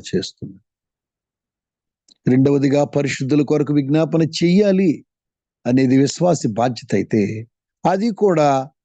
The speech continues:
దేవుని చిత్త ప్రకారం ప్రార్థన చేయిస్తుంది కూడా ఆయనే.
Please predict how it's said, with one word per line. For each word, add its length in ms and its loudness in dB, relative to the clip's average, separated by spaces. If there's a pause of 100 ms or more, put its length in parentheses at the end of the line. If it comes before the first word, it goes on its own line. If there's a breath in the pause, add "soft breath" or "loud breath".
(800)
దేవుని 440 2
చిత్త 200 -4 (120)
ప్రకారం 480 0 (1160)
ప్రార్థన 400 0 (160)
చేయిస్తుంది 580 0 (100)
కూడా 200 0 (220)
ఆయనే. 320 -2